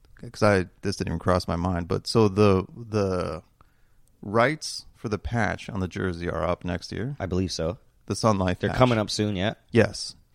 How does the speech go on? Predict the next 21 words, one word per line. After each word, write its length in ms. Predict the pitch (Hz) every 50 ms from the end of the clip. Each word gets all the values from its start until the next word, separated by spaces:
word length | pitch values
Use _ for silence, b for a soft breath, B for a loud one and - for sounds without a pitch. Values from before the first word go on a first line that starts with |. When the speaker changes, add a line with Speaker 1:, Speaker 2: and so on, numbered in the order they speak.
| _ _ _ _ _ -
Speaker 1:
And 160 | - 104 101
you're 160 | 117 156 185
saying, 440 | 170 - - 98 85 85 87 87 90
and 160 | - 104 98 104
this 140 | 104 -
makes 340 | - 110 98 87 - - - - _
so 240 | - - - 117 117
much 160 | 113 95 -
sense, 440 | - - 82 85 - 78 - - - _
that 140 | - 90 92
it'll 160 | 92 92 92
be 120 | 90 101 98
the 160 | 92 95 92
O 100 | 95 98
V 160 | 87 92 87
O 80 | 87 95
logo. 380 | 90 82 76 - 85 - - -
Speaker 2:
Well, 160 | 180 196 185
it's 80 | 175 180
not 160 | 196 208 202
even, 360 | 185 165 156 143 127 117 110